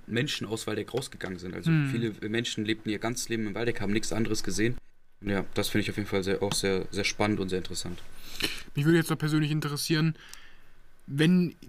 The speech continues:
Speaker 2: du und deine Freunde vielleicht sich unterhalten und dann kannst du ihnen einfach alles über Luis Peter erzählen. Weißt du, wie ich das meine? Ich
Speaker 1: Ja,
Speaker 2: finde das
Speaker 1: genau.
Speaker 2: eigentlich eine total tolle Sache, dass du sagst so, „Hey, weißt du eigentlich“, klingt jetzt vielleicht ein bisschen komisch, aber ich weiß genau, wer Luis Peter war und
Speaker 1: Ja.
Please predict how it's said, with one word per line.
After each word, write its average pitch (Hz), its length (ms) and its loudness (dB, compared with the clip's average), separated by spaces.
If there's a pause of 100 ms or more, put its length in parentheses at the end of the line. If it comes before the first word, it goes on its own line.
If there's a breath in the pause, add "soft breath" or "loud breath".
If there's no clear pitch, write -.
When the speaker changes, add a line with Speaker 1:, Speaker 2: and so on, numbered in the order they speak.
(140)
Speaker 2:
du 175 220 4
und - 400 2
deine 151 180 4
Freunde 180 380 2
vielleicht 175 460 2
sich 165 100 2
unterhalten 165 460 2
und - 260 -12
dann 147 140 2
kannst 175 240 2
du 170 40 0
ihnen 165 60 2
einfach 151 200 0
alles 170 180 4
über 160 120 2
Luis 156 260 4
Peter 170 260 4
erzählen. 107 420 -4
Weißt 151 220 -2
du, - 20 4
wie 262 60 6
ich - 40 4
das - 140 -6
meine? 151 240 0
Ich 131 60 2
Speaker 1:
Ja, - 20 4
Speaker 2:
finde 165 140 2
das - 20 -4
Speaker 1:
genau. 98 140 -2
Speaker 2:
eigentlich 170 240 0
eine 160 160 -2
total 160 320 -2
tolle 190 200 2
Sache, 185 200 0
dass 151 100 0
du - 80 -4
sagst 156 160 0
so, 135 100 0
„Hey, 156 220 4
weißt 175 220 0
du 170 60 0
eigentlich“, 185 520 2 (340 loud breath)
klingt 170 180 6
jetzt 147 100 -6
vielleicht 160 240 4
ein 156 40 4
bisschen 156 400 6
komisch, 202 360 10
aber 156 320 6 (340 loud breath)
ich - 180 0
weiß 180 440 6
genau, 175 240 8
wer 180 80 8
Luis 180 240 6
Peter 175 340 4
war 196 240 6
und 165 300 6
Speaker 1:
Ja. 98 60 -2